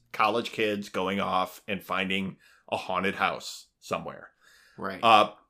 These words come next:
Speaker 1: but to that note, I think this, and I understand Scooby-Doo is incredibly formulaic and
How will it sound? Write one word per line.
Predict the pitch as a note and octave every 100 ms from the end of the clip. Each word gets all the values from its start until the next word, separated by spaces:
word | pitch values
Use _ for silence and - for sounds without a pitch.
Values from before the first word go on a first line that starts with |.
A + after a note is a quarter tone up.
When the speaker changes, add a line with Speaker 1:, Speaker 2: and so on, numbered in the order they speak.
| _ _
Speaker 1:
but | C#3+ B2 A#2+ - _ _ _ _ _ _ _ _
to | - F3+ E3+
that | C#3 A#2 G#2+ - _
note, | A#2 B2 B2 B2+ C3+ C#3+ A2 F#2 F#2+ - - _ _ _ _ _ _ _ _ A2
I | A2
think | G#2+ A2 G2+ -
this, | B2 A2 - - - _ _ _ _ _ -
and | A2 G#2
I | G2+ A2 A2 G#2+
understand | G#2+ A2+ - G2+ G2 - _ _ _
Scooby-Doo | - A2 G2+ G2 F#2+
is | F2+
incredibly | F2+ - - G#2 A#2 A2+ A#2
formulaic | G#2 G#2+ G2+ F#2+ F2+ F2+ -
and | G2